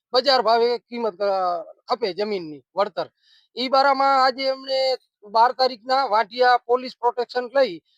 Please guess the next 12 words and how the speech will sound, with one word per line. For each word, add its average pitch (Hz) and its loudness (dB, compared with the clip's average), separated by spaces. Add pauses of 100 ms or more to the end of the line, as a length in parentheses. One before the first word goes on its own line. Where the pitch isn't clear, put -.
(160)
અને 214 -2
કામ 254 0
ચાલુ 269 0
કર્યો 277 2 (260)
અને 220 0
ને 220 2
સ્થાનિક, 254 -2
અ, 247 6
ખેડૂત 254 -4
બધા 262 2
ત્યાં 262 0
પહોંચ્યા. 254 0